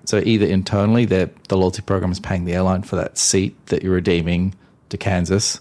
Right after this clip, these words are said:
or they're, you know, they're paying a gift card company 'cause you're cashing out for a fifty dollar Walmart or what, you know, whatever it is, right? So it's, it's really when people use their miles is where it really impacts the,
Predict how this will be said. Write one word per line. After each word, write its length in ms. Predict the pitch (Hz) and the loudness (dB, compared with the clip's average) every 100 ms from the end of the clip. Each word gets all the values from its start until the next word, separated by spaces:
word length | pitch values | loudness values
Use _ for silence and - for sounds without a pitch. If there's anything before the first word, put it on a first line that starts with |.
| - | -2
or 420 | 104 98 90 92 - - _ _ - | 2 4 4 2 -4 -20 _ _ -2
they're, 260 | 95 90 - | 0 0 -4
you 120 | - 101 | -6 -2
know, 180 | 90 | 0
they're 100 | 90 | 0
paying 500 | 92 - 95 95 95 | -2 -2 0 2 2
a 100 | 85 | 0
gift 280 | 95 117 - | -2 -2 -4
card 260 | - 95 95 | -4 -4 -4
company 300 | 107 - 95 | -6 -4 -4
'cause 220 | 95 95 | -2 -2
you're 80 | 95 | -4
cashing 400 | - 95 - 95 | -6 -6 -2 -2
out 240 | 90 - | -2 -2
for 80 | 98 | -4
a 40 | |
fifty 340 | 90 113 101 101 | -2 -4 -4 -2
dollar 200 | 92 87 | 0 0
Walmart 560 | 87 90 87 90 87 | 0 0 0 0 -2
or 100 | - | 0
what, 280 | 95 101 - | 0 0 -2
you 80 | 120 | 0
know, 140 | 113 101 | 2 4
whatever 320 | 110 104 87 | 2 2 0
it 80 | 76 | -2
is, 180 | - | -4
right? 220 | 85 101 - - - - - - - - 76 | -4 -4 -6 -16 -20 -20 -20 -20 -20 -18 -6
So 220 | - 104 | 0 0
it's, 260 | 95 - - | 0 -4 -10
it's 140 | 104 - | -8 -2
really 280 | 107 135 131 | 2 4 4
when 200 | 113 98 | 2 0
people 400 | 104 101 95 92 | -2 0 0 0
use 340 | 92 98 95 | 0 0 2
their 120 | 95 | 0
miles 380 | 87 80 82 82 | 2 2 2 0
is 140 | 87 | -4
where 200 | 90 87 | -2 0
it 80 | 82 | 0
really 380 | 92 95 87 87 | 0 0 0 -2
impacts 500 | 87 - 82 - - | -4 -6 -8 -8 -12
the, 220 | - 95 | -10 -12